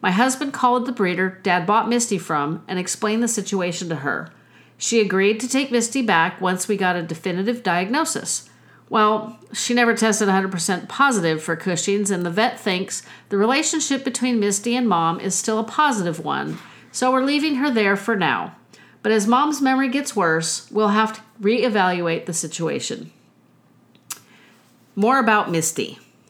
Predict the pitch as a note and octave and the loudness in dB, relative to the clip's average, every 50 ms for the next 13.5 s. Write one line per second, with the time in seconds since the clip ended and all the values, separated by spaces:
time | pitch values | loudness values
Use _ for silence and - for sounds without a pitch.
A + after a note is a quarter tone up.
0 | _ _ - F#3+ G3 G#3+ C4+ D4+ C#4+ - - D#4+ D#4 D#4 - - G#3 F#3+ E3+ E3 | _ _ -4 -2 0 0 2 0 0 0 0 0 0 0 0 -2 -2 -2 -2 -2
1 | E3 D#3+ - - - A3 A3 G#3+ A3 - A3+ A3 G#3+ - - - F#3+ F3+ F#3 F#3+ | -4 -6 -4 -2 -2 0 0 0 0 -2 -2 -2 -2 -2 -2 -4 -2 -2 -2 0
2 | E3+ D#3+ D3+ D3+ D3+ C#3+ C#3 - D#3+ D#3 C#3+ C3+ C3 A#2+ F2 - - - - - | 0 0 0 -2 -2 -6 -6 -6 -6 -4 -4 -4 -4 -4 -6 -8 -10 -16 -20 -20
3 | - - - _ - G3 F#3+ - A3 G3+ G#3 G#3+ G#3 - B3 B3 B3 B3+ - - | -20 -20 -20 _ -4 -2 0 2 4 4 4 4 2 2 2 2 2 2 2 4
4 | G3 G#3 G#3 G3+ G#3 - G3+ F3+ F3 D#3+ D3+ D3+ D#3+ - C#4+ D4 C#4 D4 C#4+ C#4 | 4 4 4 2 0 -4 -4 -2 0 0 0 0 0 0 -2 0 0 0 0 0
5 | C#4 C#4 B3+ - - F3 D#3+ D#3 D#3 - E3 D#3+ E3 E3 - - D3 D3+ D#3 D3+ | 0 0 0 -2 -2 -2 -2 -4 -2 0 2 2 2 0 -2 -6 -6 -4 -4 -2
6 | C#3 - D3+ C#3+ D3 C#3+ D3 F#3+ A3+ A#3+ B3 A#3 A#3+ - A#3 A#3+ A#3 A3+ A3+ A#3 | -2 -4 -4 -4 -4 -4 -2 0 0 0 0 0 -2 -2 -2 0 0 0 -2 -4
7 | A#3 - - - - - - - D#3+ - - G3 F3+ F3 - - E4 F4+ F4 F4 | -6 -10 -20 -20 -20 -14 -10 -8 -6 -4 -2 -2 -2 -2 -2 -2 -2 -2 0 -2
8 | D#4+ - C#4+ C#4 B3+ A3+ G#3+ A3 - G#3+ G3+ - G3 F3+ F3 F3 F3 F3+ - - | -2 -2 0 2 2 2 0 0 -2 -4 -2 -2 0 0 0 0 -2 -6 -8 -14
9 | _ - - E3+ D#3+ - F#3 E3+ D#3 D3+ C#3 C3+ C3 C3 - - G3+ G#3+ B3 C#4 | _ -10 -8 -8 -6 -2 -2 0 0 0 -2 -4 -6 -8 -4 0 2 2 2 2
10 | C4+ - - - - F#3 E3+ D#3+ D#3+ D#3+ D#3+ D#3+ - - - - - D#3 C3+ - | 0 -4 -4 -6 -6 -4 -4 -2 -2 -4 -4 -6 -8 -12 -14 -10 -8 -8 -8 -8
11 | - - - F#3 F#3+ G3 A3+ A#3 A3 G#3+ - - E3+ C#3 C3+ C3 B2 G#2+ C3+ - | -8 -4 -2 0 0 2 0 0 -2 -2 -4 -2 -2 -2 -2 -2 -4 -8 -8 -10
12 | - _ _ _ - G#3 G3+ F#3+ F#3 E3+ E3+ E3 G3 F3 G3 G#3 G#3+ A3 A3+ B3+ | -14 _ _ _ -4 -2 -2 0 0 0 -2 -2 -2 -2 -2 -2 -2 -2 -2 -2
13 | C4+ C#4 B3 - - B2 - - - | -2 -2 -2 -2 -4 -6 -6 -8 -12